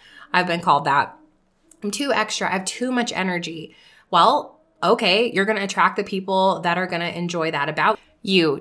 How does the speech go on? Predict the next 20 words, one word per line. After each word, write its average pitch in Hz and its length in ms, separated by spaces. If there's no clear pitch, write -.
Do 240 260
not 226 320
change 180 600
who 247 320
you 202 300
are 170 320
and 175 160
how 185 300
you 180 300
show 180 280
up 185 440
just 196 300
because 208 320
there's 170 160
a 165 40
microphone 156 480
in 143 60
front 90 200
of - 60
you. 175 220